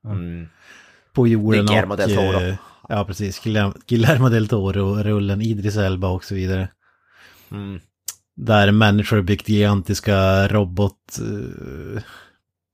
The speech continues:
Speaker 3: robotgrejer, Transformers-aktiga grejer för att, eh, bekämpa de här stora monstren från yttre rymden eller annan dimension eller vad fan är det, jag minns inte riktigt.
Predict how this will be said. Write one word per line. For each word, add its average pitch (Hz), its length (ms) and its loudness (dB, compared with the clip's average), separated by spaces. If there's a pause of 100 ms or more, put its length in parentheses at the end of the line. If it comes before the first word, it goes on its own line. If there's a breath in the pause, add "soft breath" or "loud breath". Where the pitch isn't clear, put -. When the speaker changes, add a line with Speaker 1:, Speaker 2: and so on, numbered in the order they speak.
(140)
Speaker 3:
robotgrejer, 98 800 2
Transformers-aktiga 98 920 0
grejer 90 280 0
för 101 120 -4
att, - 340 -6
eh, 90 180 -4
bekämpa 87 840 -2 (200)
de 101 140 -2
här 90 240 0 (920 loud breath)
stora 110 420 4
monstren 104 460 4
från 104 160 4
yttre 104 260 2
rymden 101 340 4
eller 95 360 2
annan 98 260 2
dimension 95 480 0
eller 87 180 -2
vad 82 140 -4
fan 92 200 0
är 92 80 2
det, 92 40 2
jag 92 100 2
minns 90 240 -2
inte - 120 -6
riktigt. - 420 -8